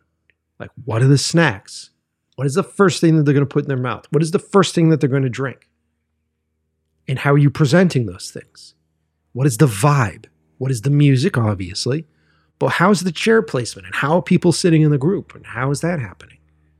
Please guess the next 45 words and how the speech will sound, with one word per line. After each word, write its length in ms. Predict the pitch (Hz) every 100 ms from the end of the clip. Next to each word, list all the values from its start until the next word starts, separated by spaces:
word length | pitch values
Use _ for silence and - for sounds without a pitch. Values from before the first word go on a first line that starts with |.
| _ _ _ _ -
That's 180 | 123 -
also 260 | 95 -
fascinating. 640 | - - - - 98 107 117
Who 200 | - 180
are 40 | 190
you 180 | 190
inviting? 520 | 185 151 190 233 135 101
And 140 | 104
what 120 | 131
is 80 | 143
the 80 | 151
combination 640 | - 151 156 151 147 143
of 80 | 127
people? 380 | 190 202 - 90 _ _ _
And 100 | 113
what 100 | 120
are 80 | 139
they 160 | 135 131
adding 360 | 123 135 151
to 160 | - 160
it? 60 | 170
And 80 |
what 100 | 147
are 60 | 151
they 120 | 156
not 260 | 156 185 202
adding 260 | 120 104
to 160 | 101 113
it? 120 | 95 _ _ _ _
Do 100 | 117
the 80 | 127
people 460 | 156 147 143 123 _ _ 131
know 260 | 131 139
how 160 | 139 143
to 80 | 139
communicate 760 | 147 143 151 147 160 180 -
with 120 | 160
other 180 | 175 180
folks 400 | - 202 226 175
or 60 | 196
do 140 | 165
they 160 | 190 208
not? 360 | 240 254 123
And 140 | 147 160
is 200 | 139